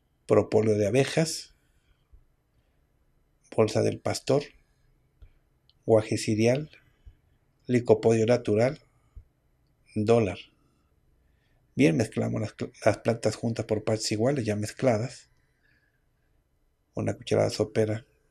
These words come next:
para un litro de agua, diez minutos de hervor. Se toma después de cada alimento, después de cada alimento. Vamos a elaborar ahora nuestra fórmula con suplementos o cápsulas.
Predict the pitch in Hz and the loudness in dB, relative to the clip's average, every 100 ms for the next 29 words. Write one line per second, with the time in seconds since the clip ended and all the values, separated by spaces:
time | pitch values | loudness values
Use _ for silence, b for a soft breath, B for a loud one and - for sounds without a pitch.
0 | _ - 104 104 107 110 104 110 117 104 | _ -2 -2 0 -2 -2 0 0 0 -2
1 | 107 104 101 104 107 101 101 98 120 - | -4 -6 -6 -4 -4 -2 -4 -2 -2 -2
2 | _ _ _ _ _ _ _ _ _ _ | _ _ _ _ _ _ _ _ _ _
3 | _ _ _ _ _ _ _ - - 135 | _ _ _ _ _ _ _ 0 4 6
4 | 135 135 120 131 117 113 127 123 110 117 | 6 4 2 0 0 0 0 0 -4 -6
5 | 139 - - _ _ _ _ _ - 107 | -8 -12 -20 _ _ _ _ _ 0 0
6 | - 113 123 - 101 95 101 123 - - | 0 -2 -2 -4 -6 -4 -8 -10 -14 -20
7 | _ _ _ _ _ _ _ _ _ B | _ _ _ _ _ _ _ _ _ B
8 | B B _ 120 127 123 113 107 117 113 | B B _ 2 4 2 2 2 2 2
9 | 117 117 107 - 104 - 113 117 110 107 | 0 0 -4 -6 -8 -6 -4 -2 -4 -4
10 | 110 101 104 - 104 107 107 151 151 113 | -6 -6 -6 -4 -2 -2 -2 -4 -4 -6
11 | - 101 - 151 - 113 - - - - | -6 -4 -2 -2 -6 -6 -4 -8 -10 -16